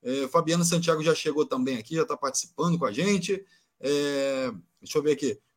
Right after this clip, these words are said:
Joelson Almeida também aqui, Ronaldo, a graça que o Marinho fez diante do Pedrinho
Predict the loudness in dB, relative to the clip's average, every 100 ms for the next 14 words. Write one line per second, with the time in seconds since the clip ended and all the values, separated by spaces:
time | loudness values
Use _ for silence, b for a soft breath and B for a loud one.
0 | -8 2 4 6 6 6 6 4 0 0
1 | 2 2 2 0 0 -2 0 0 0 2
2 | 4 4 4 0 -6 _ _ _ _ _
3 | _ _ _ -2 0 6 6 6 4 4
4 | 4 4 2 -2 -6 2 4 4 2 0
5 | 2 2 4 0 -4 _ _ _ _ _
6 | _ _ _ _ _ _ _ _ _ _
7 | _ _ -4 -2 0 0 2 2 2 2
8 | 2 2 0 -4